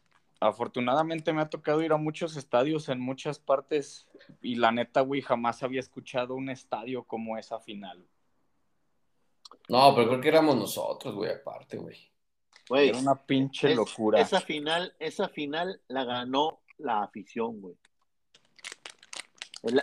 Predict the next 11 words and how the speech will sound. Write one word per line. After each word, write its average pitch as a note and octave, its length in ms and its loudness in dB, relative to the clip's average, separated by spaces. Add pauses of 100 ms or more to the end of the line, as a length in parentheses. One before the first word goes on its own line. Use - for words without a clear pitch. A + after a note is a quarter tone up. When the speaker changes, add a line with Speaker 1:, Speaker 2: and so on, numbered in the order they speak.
Speaker 3:
el B2+ 140 4
Atlas, F#3 600 4
el B2+ 120 0
Atlas F#3+ 400 2
sin, C#3+ 300 -8 (100)
sin C3 220 -8
su C3+ 100 -4
afición, D#3+ 560 -2 (400)
yo C3 160 0
estoy D3+ 220 -6
seguro D#3 600 -4